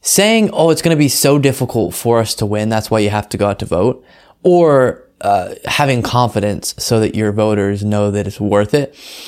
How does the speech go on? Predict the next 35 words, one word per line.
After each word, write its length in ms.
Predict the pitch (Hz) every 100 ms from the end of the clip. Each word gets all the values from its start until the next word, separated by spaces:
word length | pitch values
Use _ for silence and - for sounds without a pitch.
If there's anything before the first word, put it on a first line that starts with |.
| - - - - -
excuse 280 | - - 113
me, 140 | 147 147 _ _ _ _ _ -
um, 360 | 123 107 101 - _ _ _ _ _ _ _ -
to, 160 | - 147
uh, 80 | 131 -
to 120 | 127
go 60 |
out 120 | 127 120
to 60 |
vote 200 | 113 113
and 100 | 107
it's 100 | 104
not 120 | 113
just 140 | 110 -
completely 380 | 113 113 - 101
hopeless. 480 | - 98 - 98
And 80 | 131
you 60 | 160
kinda 180 | 196 208
have 180 | 196
to 60 | -
strike 280 | - 143 120
a 40 |
balance. 440 | 110 110 104 - -
So 280 | 156 135 - - -
I 120 | -
never 240 | 160 208 220
wanna 220 | 208 185
see 440 | - 156 151 143
the 440 | 127 123 117 110 - -
party 520 | - 160 156 147 135
that 200 | 113 117 -
I'm 280 | 131 123
rooting 260 | 113 120 127
for 420 | 123 139 131 -